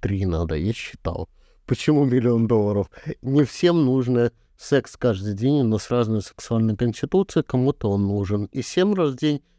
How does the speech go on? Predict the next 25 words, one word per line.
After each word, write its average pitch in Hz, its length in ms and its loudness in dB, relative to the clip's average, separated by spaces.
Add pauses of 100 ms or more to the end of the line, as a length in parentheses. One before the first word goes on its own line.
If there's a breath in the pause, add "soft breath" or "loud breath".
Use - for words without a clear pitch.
(120)
кому-то 180 380 2
он 156 100 2
нужен 147 300 0
раз 131 160 0
в - 100 -20
неделю, 117 360 0
но 104 100 0
это 110 180 -2
не 113 160 0
делает 123 340 0 (220)
ни 131 240 -2
одного 131 400 2
извращенца, 110 680 -2
ни 101 120 -2
другого 101 340 0
импотентом. 87 640 -2
Просто - 360 2
разная 98 320 0
сексуальная - 500 -4
конституция. 90 760 -6 (400)
То 160 140 6
же 156 120 0
самое 151 440 2
касается, 127 600 -2
например, 107 540 0